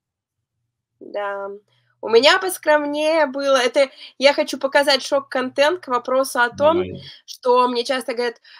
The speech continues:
Speaker 1: «Ну вот вы же тут в Москве шикарные свадьбы делаете». Вот первая свадьба моя. Две тысячи двенадцатый год. Честно сказать, шок-контент. Никто этого не видел ранее,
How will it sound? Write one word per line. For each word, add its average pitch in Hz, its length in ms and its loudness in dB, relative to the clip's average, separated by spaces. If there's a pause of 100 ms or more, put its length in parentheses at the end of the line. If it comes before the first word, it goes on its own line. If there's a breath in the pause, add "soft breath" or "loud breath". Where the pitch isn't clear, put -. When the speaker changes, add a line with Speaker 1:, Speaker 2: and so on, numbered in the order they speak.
(160 loud breath)
Speaker 1:
«Ну 349 180 -6
вот 320 180 -2
вы 330 280 -2
же 294 140 -6
тут 262 200 -8
в 277 200 -2
Москве 294 720 -4
шикарные 269 880 -2
свадьбы 254 540 -6
делаете». 269 460 -4
Вот 269 200 -4 (100)
первая 262 380 -2
свадьба 196 540 -8
моя. 196 260 -10 (440 loud breath)
Две 240 280 -4
тысячи 311 580 -6
двенадцатый 247 800 -4
год. 196 340 -4 (400 soft breath)
Честно 311 480 0
сказать, 285 500 -4 (180)
шок-контент. 262 800 -6
Никто 233 440 -6
этого 285 260 -6
не 254 180 -8
видел 208 380 -8
ранее, 233 540 -4